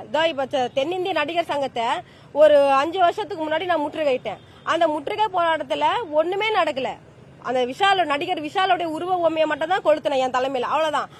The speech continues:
அந்த வழக்கு ரெண்டு வருஷத்துக்கு முன்னாடி, அஹ், சார்ஜ் ஷீட் வந்து எ-, எக்மோ-, எழும்பூர் நீதிமன்றத்துல வந்து சார்ஜ் ஷீட் ஃபைல் பண்ணிட்டாங்க.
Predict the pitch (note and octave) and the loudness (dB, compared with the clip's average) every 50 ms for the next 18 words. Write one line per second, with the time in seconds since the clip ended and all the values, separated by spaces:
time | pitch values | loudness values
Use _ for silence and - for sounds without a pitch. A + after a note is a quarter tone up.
0 | - - - G3 A#3 C#4 E4 F4 G4 F#4 E4+ E4 D#4+ E4+ F#4+ - - C#4+ C4 D4+ | -20 -14 -4 -2 0 0 2 2 4 4 4 4 4 2 0 -2 0 2 4 4
1 | F4 F4 C#4+ D4 E4+ E4+ G4+ F#4+ F4 E4 E4+ - E4 - - D#4+ E4+ D4 C#4+ C#4+ | 4 4 2 2 0 0 -2 0 0 -2 -2 -4 -6 -8 -8 -8 -4 -4 -2 -2
2 | C#4 C4+ C4 G#3+ G#3 A#3 C#4+ F4 F#4+ F4 - - - - - - C4 C#4 - D#4 | 0 -2 -2 -2 -4 -6 -6 -6 -6 -8 -12 -18 -20 -20 -10 -6 -6 -2 2 4
3 | D4 F4 G4 - G4+ C#4+ D#4 D4+ D4+ E4 F4 D#4 D4+ D4+ D#4 C#4+ C4+ C4+ C4+ C4 | 4 4 4 2 -2 -2 0 0 0 0 2 4 4 4 4 4 2 2 2 0
4 | C4+ C#4 E4 F4+ E4 C#4+ C4+ B3+ A#3+ G#3 - B3+ C#4+ F4 F4+ E4+ F4 D4+ C#4+ C4+ | -2 -2 0 0 0 2 0 -2 -2 -4 -4 -4 -2 -2 -2 -4 -2 -2 -2 -2
5 | C#4 C#4+ B3 C4+ C4 C4 - C4 - C4 B3+ B3 B3+ C4 C4+ E4+ E4+ - D4+ C4 | -2 -4 -6 -4 -4 -4 -6 -6 -6 -4 -4 -2 -2 -4 -4 -6 -6 -2 0 0
6 | D4 - F#4 C#4 - - B3+ C4+ D4 C#4 B3+ A#3+ A3+ G#3+ G3 F#3+ F#3 | 0 0 -4 -8 -6 -4 -2 -2 -2 -4 -6 -6 -4 -4 -6 -6 -4